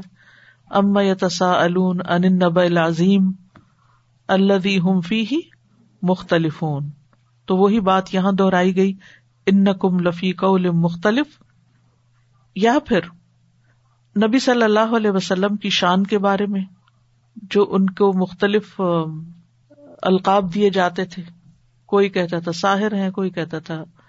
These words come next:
شاعر ہیں، کوئی کہتا تھا جادوگر ہیں، کوئی کچھ۔ پھر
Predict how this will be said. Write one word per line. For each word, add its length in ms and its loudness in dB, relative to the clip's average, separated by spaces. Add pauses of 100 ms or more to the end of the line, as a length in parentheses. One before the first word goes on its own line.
(160)
شاعر 420 2
ہیں، 260 -2
کوئی 200 -6
کہتا 280 -8
تھا 140 -10
جادوگر 560 0
ہیں، 240 -4
کوئی 220 -6
کچھ۔ 360 -6 (920)
پھر 80 2